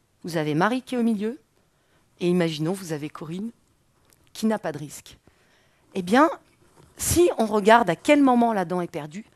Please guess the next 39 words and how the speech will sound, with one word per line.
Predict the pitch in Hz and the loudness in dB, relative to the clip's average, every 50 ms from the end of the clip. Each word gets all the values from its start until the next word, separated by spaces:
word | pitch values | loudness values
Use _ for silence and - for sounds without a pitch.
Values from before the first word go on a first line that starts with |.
| _ _ - | _ _ -2
bien | 185 233 254 240 | 2 4 4 4
sûr, | - - - 233 214 202 180 _ _ _ _ _ _ _ _ _ _ _ _ _ - | 4 -2 -4 -6 -8 -8 -10 _ _ _ _ _ _ _ _ _ _ _ _ _ -8
Jules | - 185 175 233 226 220 | -4 -2 -2 -2 0 2
va | 208 190 - | 2 2 2
perdre | - 180 160 - | 2 -4 -6 -6
sa | - 165 156 | -8 -8 -6
dent | 151 165 160 | -6 -6 -6
beaucoup | 151 156 - - | -8 -10 -16 -18
plus | 220 - - 165 | -20 -20 -20 -20
tôt. | - - - 170 _ _ _ _ _ _ _ _ _ _ _ _ _ _ _ _ _ _ _ _ - | -20 -20 -20 -20 _ _ _ _ _ _ _ _ _ _ _ _ _ _ _ _ _ _ _ _ 0
Et | 240 | 0
donc, | 214 196 262 269 214 | 2 2 2 2 2
bien | 202 233 302 302 294 | 4 6 8 8 8
sûr, | - - - - 285 294 285 - - - | 6 0 -2 0 0 0 0 -2 -8 -16
ça | - - - 247 | -4 4 4 4
doit | 220 226 247 247 | 6 6 2 2
faire | - 262 240 - | 2 0 -2 -2
partie | - 226 - - - 254 | -2 -4 -4 -4 -4 0
de | 233 | 2
notre | 240 214 - - | 2 0 0 -2
réflexion | - 196 - - 196 - - - 254 262 277 _ _ - - - - - - | -10 -10 -6 -6 -6 -4 -4 -4 -4 -4 -4 _ _ -20 -20 -20 -20 -14 -6
et | - 226 | -4 0
de | 196 233 | 2 4
notre | 233 226 233 220 220 - - 220 | 4 4 4 2 2 0 -4 0
façon | - 247 226 220 - - 285 285 - - - - _ _ _ - | 4 4 4 4 4 0 0 0 0 -6 -20 -20 _ _ _ -8
d'appréhender | - 185 254 247 247 - - 247 240 214 202 190 196 185 | 4 8 8 8 8 8 2 0 2 2 2 0 0 -2
la | 175 170 | -2 -4
suite. | - - - 160 - _ | -6 -10 -14 -16 -10 _
Parce | - 214 - - | -2 -2 -2 -2
que | - 262 | -4 -6
finalement, | 233 - 262 262 226 214 220 247 294 339 339 - - - - - - _ | -4 2 4 6 6 6 6 6 4 4 2 -4 -10 -20 -20 -20 -20 _
c'est | - - 262 | -2 0 0
cette | 247 - 262 240 - | 2 4 4 2 2
perte | - 240 208 190 - 226 | 2 0 0 0 0 -6
dentaire | 208 185 202 196 190 196 202 202 - | 0 0 0 2 6 4 4 4 4
qui | - 247 214 | 0 0 0
nous | 196 190 | 0 0
guide. | 175 170 175 160 143 220 - - _ _ _ _ _ _ _ _ _ _ - | -2 -6 -10 -10 -12 -16 -20 -20 _ _ _ _ _ _ _ _ _ _ -14
Finalement, | - - 240 226 208 208 208 220 247 285 - 339 | -6 0 4 8 8 8 10 10 8 8 6 4